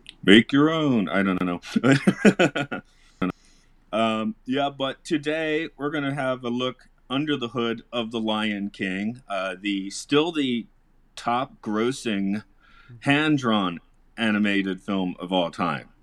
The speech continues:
Uh, some of the C G ones have surpassed it and such. Uh, it never beat Jurassic Park, not that that's animated, but a massive hit. I guess this is pretty much, like, the biggest hit of the nineties, uh, money-wise in the end.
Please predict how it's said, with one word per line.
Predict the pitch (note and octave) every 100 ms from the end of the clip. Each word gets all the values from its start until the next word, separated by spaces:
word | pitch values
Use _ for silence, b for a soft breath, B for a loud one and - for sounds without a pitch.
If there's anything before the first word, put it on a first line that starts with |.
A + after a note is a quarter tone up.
| _ -
Uh, | D#2+ E2+
some | F#2+ A2
of | G#2
the |
C | - G#2+
G | G2+ G2
ones | F#2+ F#2
have | E2+
surpassed | - F#2 E2 D#2+ -
it | E2
and | E2
such. | E2+ D2+ D2
Uh, | E2 D#2 D2+ b b -
it | A2+
never | C3+ C#3 C#3
beat | A#2+ G#2+ - E2+
Jurassic | A2 G2 F#2+ -
Park, | - G2 F2 -
not | F#2 F2
that | E2+
that's | F2 D#2+
animated, | E2 D#2 D#2+ D#2 D2+ C2
but | - C#2 - b b b b b b -
a | A2+
massive | B2 B2 C3+ A2+ -
hit. | A2+ A#2+
I | A#2
guess | A#2 C#3
this | C#3+ B2
is | A2
pretty | - A2+ A#2
much, | G#2 -
like, | G2+ F#2 - _ _ G2
the |
biggest | F#2+ G2 G2 -
hit | F#2+
of | F#2+
the | F2
nineties, | F2 F#2+ A2 F2+ F2+
uh, | E2+ E2
money-wise | E2+ A#2+ G2+ D#2 D2 D#2+
in |
the | D#2 D2
end. | D2+ F2+